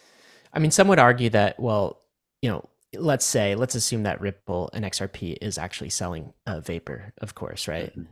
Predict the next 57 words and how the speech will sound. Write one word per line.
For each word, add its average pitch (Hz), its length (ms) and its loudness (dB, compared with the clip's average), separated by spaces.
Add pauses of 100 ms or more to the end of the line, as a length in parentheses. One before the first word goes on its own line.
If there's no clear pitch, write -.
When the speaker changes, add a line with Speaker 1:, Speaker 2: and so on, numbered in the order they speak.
(100)
Speaker 1:
So - 320 -2
they 127 200 0
could - 220 -2
continue 123 520 -4
selling 110 380 -2
those 95 200 -2
tokens 92 360 -6
to - 60 -10
the 95 80 -6
public - 680 -6 (260)
as 120 140 -4
long 127 140 2
as 135 60 0
Speaker 2:
Right. 123 60 -4
Speaker 1:
it's - 140 -2
not 107 220 -2
in 113 120 -4
an 101 120 -2
investment 92 500 -2
contract. - 680 -6
And 123 140 -2
in 104 40 -2
fact, 117 260 0
Speaker 2:
Right. - 40 -14
Speaker 1:
they 120 120 0
did 120 360 -2
do 127 160 0
that. - 300 -4 (560)
Speaker 2:
Mm-hmm. 101 180 2
Speaker 1:
Um, 90 200 -4 (200)
you 117 120 -2
know, 95 120 -2 (140)
and, 139 260 0
and 113 220 0
that 123 260 6
act 107 340 -4 (200)
in 131 100 -6
itself - 360 -4
was 104 120 -8
not 90 140 -6
a 92 40 -8
security. - 580 -8 (380)
And 123 140 0
some 135 160 2
people 131 240 0
would 113 120 2
look 110 160 0
at 107 80 -4
that 101 160 2
and 107 100 -6
say, 101 160 -2
"Well, 107 160 0
that's 127 260 6
a 127 60 4
net 95 440 -4
bad, 69 280 -4
David," - 380 -10